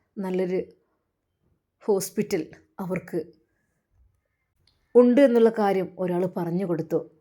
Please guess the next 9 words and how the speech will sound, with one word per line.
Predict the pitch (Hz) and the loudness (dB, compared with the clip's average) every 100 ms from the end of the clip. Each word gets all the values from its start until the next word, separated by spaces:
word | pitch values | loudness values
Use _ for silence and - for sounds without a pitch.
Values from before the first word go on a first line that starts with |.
| - | -4
അവിടെ | 233 294 | 0 -2
പോയി | 302 247 | 2 4
അന്വേഷിച്ചപ്പോൾ | 240 185 180 180 - 202 185 156 - _ _ _ _ | 4 0 -6 -6 -6 -4 -4 -6 -8 _ _ _ _
എല്ലാ | 226 262 294 | 0 0 0
കാര്യങ്ങളും | 302 247 226 220 220 | 0 0 0 0 -4
അവർ | 185 | -4
നോക്കും. | 202 175 160 170 - _ _ _ - | -4 -6 -6 -8 -12 _ _ _ -10
അത് | 185 180 | -8 -8
പ്രായമായിട്ട് | - 190 180 202 226 190 185 170 | -6 -4 -2 -2 -4 -4 -6 -6